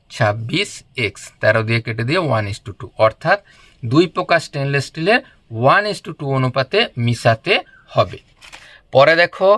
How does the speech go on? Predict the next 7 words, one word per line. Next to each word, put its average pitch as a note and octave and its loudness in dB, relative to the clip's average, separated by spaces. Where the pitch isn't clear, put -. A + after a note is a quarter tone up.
কোনো D3+ 4
একটি D#3+ -4
কাজ D3+ 4
অবনী D#3 2
ও - 4
আনোয়ার C#3+ 6
আলাদাভাবে C#3 2